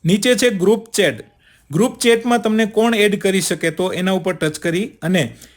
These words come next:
everyone on Instagram. Instagram ઉપર તમને કોઈ પણ વ્યક્તિ ગ્રુપમાં એડ કરી શકે એવું ઈચ્છતા હોય, તો પહેલા નંબર ઉપર ટિક આપવું. તમને જે Instagram ઉપર ફોલો કરે છે, એ જ વ્યક્તિ તમને ગ્રુપમાં એડ કરી શકે એવું ઈચ્છતા હોય, તો આ બીજા નંબર ઉપર ટિક આપો.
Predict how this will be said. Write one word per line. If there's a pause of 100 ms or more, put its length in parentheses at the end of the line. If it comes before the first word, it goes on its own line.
(160)
everyone
on
Instagram. (120)
Instagram
ઉપર
તમને
કોઈ
પણ
વ્યક્તિ
ગ્રુપમાં
એડ
કરી
શકે (720)
એવું
ઈચ્છતા
હોય,
તો
પહેલા
નંબર
ઉપર
ટિક
આપવું. (420)
તમને
જે
Instagram
ઉપર
ફોલો
કરે
છે,
એ
જ
વ્યક્તિ
તમને
ગ્રુપમાં
એડ
કરી
શકે
એવું
ઈચ્છતા
હોય,
તો
આ
બીજા
નંબર
ઉપર
ટિક
આપો.